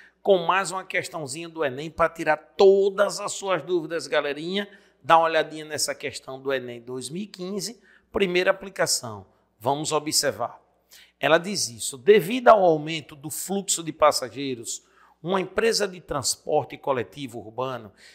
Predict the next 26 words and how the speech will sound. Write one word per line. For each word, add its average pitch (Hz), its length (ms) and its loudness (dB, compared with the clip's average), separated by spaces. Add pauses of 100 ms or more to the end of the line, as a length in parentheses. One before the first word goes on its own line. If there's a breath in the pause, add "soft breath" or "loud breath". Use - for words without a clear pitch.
(140 soft breath)
está 175 480 4
fazendo 180 640 4
estudos 151 800 -8 (240 soft breath)
para 156 320 12
a - 260 -6
implantação 202 1040 -2
de 170 80 -12
um 165 140 -8
novo 175 380 0
ponto 156 460 -8
de 156 120 -6
parada 131 680 2 (340 soft breath)
em 175 220 0
uma 196 160 2
determinada 185 640 0
rota. 127 500 -4 (800 soft breath)
A 139 120 8
figura 147 360 2
mostra 131 500 -8
o 151 60 0
percurso 147 840 -8 (300 soft breath)
indicado 165 520 4
pelas 202 280 -2
setas, - 880 0 (220)
realizando, 185 1080 2
realizado 151 1120 4